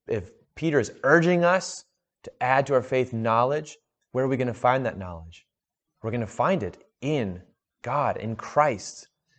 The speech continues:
and by pursuing him. In Second Peter, uh, at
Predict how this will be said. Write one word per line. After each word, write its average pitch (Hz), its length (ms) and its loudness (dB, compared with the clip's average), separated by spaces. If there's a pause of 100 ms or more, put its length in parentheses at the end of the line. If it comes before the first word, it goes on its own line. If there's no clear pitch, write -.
(300)
and 104 160 -6
by 101 140 6
pursuing 110 680 0
him. 95 440 -4 (1700)
In 127 120 0
Second 156 380 8
Peter, 120 500 4 (340)
uh, 110 400 6 (100)
at - 200 -6